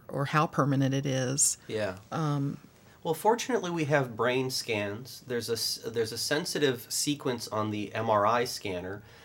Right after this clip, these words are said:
Speaker 2: that allows us to quantify the burden of stroke. And it's nice to show patients and their family members the picture of where the damage is in relation to what a normal brain looks like. That helps facilitate conversations.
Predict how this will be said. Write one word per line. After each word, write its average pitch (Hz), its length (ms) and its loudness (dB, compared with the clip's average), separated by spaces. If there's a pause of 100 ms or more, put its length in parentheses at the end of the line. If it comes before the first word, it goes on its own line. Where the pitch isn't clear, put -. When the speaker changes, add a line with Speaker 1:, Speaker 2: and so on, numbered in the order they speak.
Speaker 2:
that 113 140 4
allows 110 360 8
us 110 140 -2
to 110 80 -8
quantify 110 720 0
the 95 80 -2
burden 104 480 0
of 95 160 -8
stroke. - 500 -8 (460)
And 117 280 2
it's 131 160 0
nice 135 280 4
to 139 100 2
show 117 560 6 (320)
patients 117 480 -2
and 104 220 -4
their 98 100 -2
family 110 440 -4
members 98 600 -6 (280)
the 98 120 -2
picture - 460 -2
of 98 100 0
where 107 180 2
the 104 100 0
damage 101 520 -4
is 101 320 -2
in 104 100 -4
relation 101 460 -2
to 101 100 -8
what 95 140 -2
a 95 60 -2
normal 101 340 -2
brain 90 300 -4
looks - 220 -10
like. 82 160 -8
That 143 200 -2
helps - 380 0
facilitate 110 580 -4
conversations. 104 920 -4